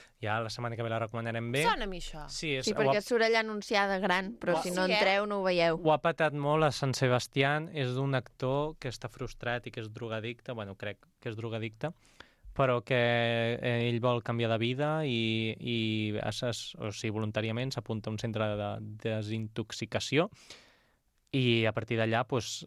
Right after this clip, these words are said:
Speaker 1: eh, treu, exterioritza tots els seus traumes, drames, plora, no sé què, però està molt ben rodada. És de l'Oriol Pla, un actor català que m'agrada molt,
Speaker 3: Ah, sí.
Speaker 1: i de la Nora Navas,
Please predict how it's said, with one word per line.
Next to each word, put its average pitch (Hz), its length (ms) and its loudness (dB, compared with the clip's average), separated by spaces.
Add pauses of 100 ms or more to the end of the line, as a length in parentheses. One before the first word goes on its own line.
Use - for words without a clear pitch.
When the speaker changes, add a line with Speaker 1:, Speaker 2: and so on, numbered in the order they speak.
Speaker 1:
eh, 117 140 2 (100)
treu, 117 1500 2 (100)
exterioritza 113 720 0
tots 117 240 -4
els 113 80 -4
seus - 240 -6
traumes, 113 540 -2
drames, 113 400 -2
plora, 113 480 0
no 113 160 -6
sé - 160 -14
què, 117 260 -2
però 110 160 -6
està 113 220 -6
molt 117 220 -4
ben 117 180 0
rodada. 113 500 -2
És 120 140 -6
de 117 240 0
l'Oriol 113 320 0
Pla, 117 240 0 (480)
un 123 160 -4
actor 117 180 -4
català 110 300 -2
que 110 80 -4
m'agrada 107 260 -2
molt, 131 240 0
Speaker 3:
Ah, 302 60 0
sí. 285 320 -6
Speaker 1:
i 127 80 0
de 123 80 2
la 117 80 0
Nora 113 220 0
Navas, 110 500 -2